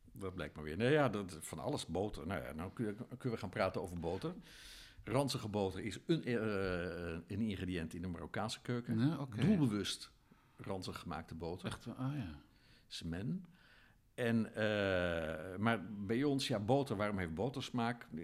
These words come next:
Speaker 1: Zijpaadje. Zijpaadje,
Speaker 2: Mm.
Speaker 1: we zijn
Speaker 2: Mhm.
Speaker 1: toch met zijpaadjes
Speaker 2: Tuurlijk,
Speaker 1: bezig.
Speaker 2: ja hoor.
Speaker 1: Als je, je weet, boter wordt gemaakt van room.
Speaker 2: Mhm.
Speaker 1: Als je slagroom te hard doorklopt, je houdt niet op tijd op, dan
Speaker 2: Ja.
Speaker 1: krijg je boter.
Speaker 2: Ja.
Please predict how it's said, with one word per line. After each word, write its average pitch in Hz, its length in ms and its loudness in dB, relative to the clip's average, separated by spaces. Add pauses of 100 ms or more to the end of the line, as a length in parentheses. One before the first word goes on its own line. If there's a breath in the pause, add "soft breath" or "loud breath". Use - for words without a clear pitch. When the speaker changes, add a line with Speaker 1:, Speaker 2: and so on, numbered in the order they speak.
(260)
Speaker 1:
Zijpaadje. 82 640 -2
Zijpaadje, 165 540 4
Speaker 2:
Mm. 151 60 -4
Speaker 1:
we 113 100 2
zijn 110 160 4
Speaker 2:
Mhm. 127 100 4
Speaker 1:
toch 143 200 -4
met 117 160 -4
zijpaadjes 104 400 0
Speaker 2:
Tuurlijk, 123 200 4
Speaker 1:
bezig. 113 260 -2
Speaker 2:
ja 92 120 2
hoor. 87 220 2 (340 loud breath)
Speaker 1:
Als 131 240 2
je, 113 260 6
je 120 80 6
weet, 151 220 4
boter 151 280 6
wordt 120 160 0
gemaakt 117 460 2
van 107 260 0
room. 78 380 -4 (140)
Speaker 2:
Mhm. 90 260 -2 (220)
Speaker 1:
Als 101 180 -4
je 104 120 0
slagroom 113 540 2
te - 80 -2
hard 104 200 -2
doorklopt, 160 580 2 (240)
je 95 120 -6
houdt 98 320 0
niet 107 200 0
op - 120 -2
tijd 87 220 0
op, 160 180 2
dan - 120 -20
Speaker 2:
Ja. 123 60 -10
Speaker 1:
krijg 104 160 -2
je 104 100 -2
boter. 73 320 -4
Speaker 2:
Ja. 123 200 -2